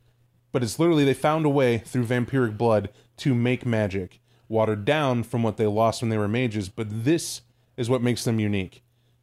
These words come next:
They believe, to this point, they discovered this magic, that no one else has it. And so they have the propaganda machine to kinda tell everybody, "This is what makes us awesome." Those of you listening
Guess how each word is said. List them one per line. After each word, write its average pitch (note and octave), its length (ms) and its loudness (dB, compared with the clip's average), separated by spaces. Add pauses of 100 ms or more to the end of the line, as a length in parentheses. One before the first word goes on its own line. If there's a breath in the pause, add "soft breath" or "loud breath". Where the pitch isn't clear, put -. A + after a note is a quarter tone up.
(180)
They B2 280 0
believe, A#2+ 600 0
to - 80 -8
this A#2 200 -2
point, A#2+ 440 -4
they A#2+ 100 0
discovered A2 500 -2
this G#2 180 -4
magic, F#2 360 -4 (760)
that G#2+ 100 0
no C#3+ 340 2
one C#3 160 2
else B2 200 -2
has G2 260 0
it. F2+ 120 -12 (440 soft breath)
And A#2+ 120 -4
so B2 240 2
they C3 180 2
have C3 180 2
the A#2 80 2
propaganda C3+ 520 0
machine A2 500 0
to - 100 -4
kinda A#2 240 -2
tell C3 180 0
everybody, G#2+ 500 0 (300 loud breath)
"This B2+ 180 0
is - 60 -6
what B2+ 180 0
makes A#2+ 240 -2
us A2+ 140 -2
awesome." G#2+ 460 -4 (1000)
Those A2+ 200 0
of A2 100 -2
you C3 80 4
listening A2+ 500 0